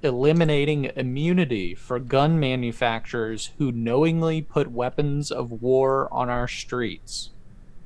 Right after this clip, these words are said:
So here's, if I had to give a bill of health on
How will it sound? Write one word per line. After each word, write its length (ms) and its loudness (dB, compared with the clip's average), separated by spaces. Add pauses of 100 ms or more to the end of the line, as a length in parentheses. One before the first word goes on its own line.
(1800)
So 480 4 (1040)
here's, 420 2 (160)
if 160 -2
I 120 6
had 160 8
to 40 0
give 220 4
a 40 4
bill 280 6
of 80 4
health 560 -2 (100)
on 500 0